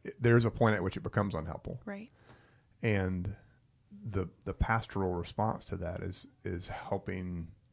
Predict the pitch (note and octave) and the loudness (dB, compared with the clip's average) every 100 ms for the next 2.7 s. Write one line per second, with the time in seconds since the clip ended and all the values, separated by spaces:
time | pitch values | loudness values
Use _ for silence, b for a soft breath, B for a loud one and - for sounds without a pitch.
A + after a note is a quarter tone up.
0 | _ _ _ _ _ _ F#2 F2 - G2+ | _ _ _ _ _ _ -6 -4 -2 -4
1 | - - F#2 - F#2 F#2 - E2 E2+ F2 | -4 -4 -4 0 -2 -2 -4 -6 -6 -6
2 | D#2+ - _ - G#2 F2 F2 | -6 -8 _ -6 -4 -2 -4